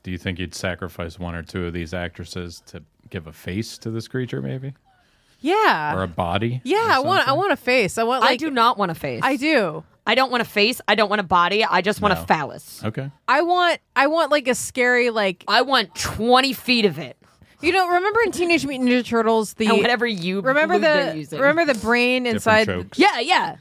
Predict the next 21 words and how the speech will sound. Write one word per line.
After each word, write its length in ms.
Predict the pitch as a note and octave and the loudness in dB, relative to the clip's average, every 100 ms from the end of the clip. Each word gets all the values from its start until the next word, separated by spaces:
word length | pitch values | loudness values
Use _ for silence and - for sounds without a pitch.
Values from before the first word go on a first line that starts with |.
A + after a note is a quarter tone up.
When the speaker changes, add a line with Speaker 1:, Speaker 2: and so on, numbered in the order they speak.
| _ | _
Speaker 2:
I 120 | A#3+ C#4 | 0 4
want, 220 | E4 C#4+ | 4 2
like, 220 | C4+ F#3 | 0 0
that 300 | G#3+ A3+ - | 2 2 0
situation. 640 | A3+ - G#3 G3+ G#3+ G3+ | -10 -6 0 2 2 0
Speaker 3:
Krang! 260 | F#3 F3+ G#3 | -2 -4 0
Speaker 2:
I 60 | C4+ | 2
want 200 | D#4+ A#3+ | 2 2
Krang 720 | C4+ C#4 C#4 A#3 G#3+ G3+ - | 2 2 2 0 -4 -6 -2
doing 340 | A3 G#3+ G3 F3 | 2 4 2 -2
this, 260 | C#3+ - | -6 -8
something 320 | - A3+ A3 | 0 2 2
like 220 | G#3+ G3+ F#3 | 2 0 2
that. 340 | F#3 D#3 - _ _ _ _ _ _ _ F#3 | 2 2 -2 _ _ _ _ _ _ _ -4
Speaker 3:
You 120 | B3+ | 2
want, 180 | D4 C#4+ | 2 2
like, 140 | A3+ | 0
a 60 | F3+ | -2
brain 640 | D3+ F3+ F3 F#3 G3 G#3 | -4 0 2 2 2 -2
tentacle 540 | - G3 F3+ G3+ F#3+ G3 | -2 0 0 0 0 0
monster? 880 | F#3 F3+ F#3 - - A3+ A3+ A#3 | 0 0 -2 -10 -10 -8 -8 -12